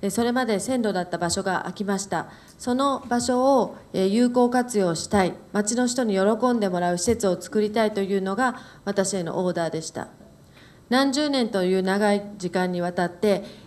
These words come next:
えー、電車が走る音だったりとか、電車の線路があることによって、こちらとこちらの、えー、行き来ができなかったりということが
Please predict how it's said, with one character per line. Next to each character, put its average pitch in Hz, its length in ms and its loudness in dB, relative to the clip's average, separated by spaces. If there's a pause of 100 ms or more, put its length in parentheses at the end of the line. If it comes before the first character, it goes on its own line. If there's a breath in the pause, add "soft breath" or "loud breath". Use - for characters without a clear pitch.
え 175 240 2
ー、 165 80 -2
電 202 180 4
車 220 140 0
が 214 100 0
走 208 240 0
る 185 140 0
音 180 200 2
だ 196 120 4
っ 180 80 -6
た 170 80 -2
り 160 100 -8
と 165 140 -4
か、 170 320 2 (320 loud breath)
電 226 180 2
車 233 120 0
の 220 100 0
線 233 180 0
路 196 160 0
が 185 80 2
あ 202 60 2
る 196 100 0
こ 190 100 0
と 175 140 -4
に 165 120 -4
よ 165 100 -4
っ 170 40 -6
て、 202 280 0 (200 loud breath)
こ 202 120 -2
ち 208 120 0
ら 202 120 2
と 208 100 -2
こ 202 140 0
ち 202 120 -2
ら 190 120 0
の、 202 280 0 (200 loud breath)
え 170 100 -4
ー、 170 60 -2
行 170 80 -6
き - 180 -10
来 - 20 -2
が 202 120 2
で 165 100 -2
き 240 80 -4
な 269 140 -2
か 220 100 2
っ 185 100 -6
た 170 80 -4
り 165 100 -4
と 165 120 -6
い 160 100 -4
う 165 80 -4
こ 170 140 -4
と 170 140 -4
が 185 260 2